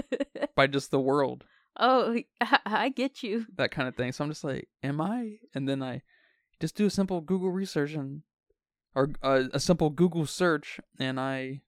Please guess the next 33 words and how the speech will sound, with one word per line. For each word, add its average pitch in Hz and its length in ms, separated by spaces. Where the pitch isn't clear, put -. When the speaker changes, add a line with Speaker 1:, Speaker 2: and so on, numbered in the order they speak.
Speaker 2:
I 135 80
guess 156 160
it 160 80
is 190 140
a 143 80
research, 131 480
actually. 147 500
<laughs> - 220
I've - 160
Speaker 1:
You 208 60
Speaker 2:
looked 190 240
it - 60
Speaker 1:
raised 185 60
Speaker 2:
up 180 40
Speaker 1:
the 180 60
Speaker 2:
more 185 80
than 175 160
one 175 180
Speaker 1:
question. - 380
<laughs> - 0
Speaker 2:
time. - 100
You 156 100
know? 196 320
Speaker 1:
That's 247 200
funny. 247 380
Speaker 2:
And 131 680
I 131 180
am 131 200
like, 143 180
"Oh, 285 280
no, 285 280
I'm 277 140
just - 440